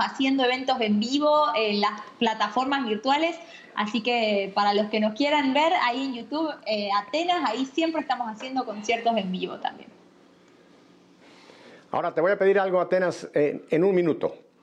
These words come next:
Speaker 2: ¿Cuál sería lo que tú le dirías a las chicas que quieren ser como Atenas, que quieren servir como tú? ¿Qué les dirías en un minutito?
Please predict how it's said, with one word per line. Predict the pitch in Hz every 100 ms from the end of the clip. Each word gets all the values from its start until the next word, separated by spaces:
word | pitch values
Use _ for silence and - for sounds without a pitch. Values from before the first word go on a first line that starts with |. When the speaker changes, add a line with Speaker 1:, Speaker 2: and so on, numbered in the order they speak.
| _ _
Speaker 2:
¿Cuál | 190 233
sería | 214 208 208 202 208 - -
lo | 160 131
que | 147
tú | 139 196
le | 185
dirías | 165 175 165
a | - 127
las | 123
chicas | - 180 165 147 - - - - -
que | 139
quieren | 160 180 165
ser | - 180
como | - 151 127
Atenas, | - 117 90 82 -
que | - 131
quieren | 156 180 175 165
servir | 151 143 170
como | 165 131
tú? | 127 131
¿Qué | 202
les | 202
dirías | 170 185 175 - - -
en | - 151
un | 170
minutito? | 160 139 135 101 85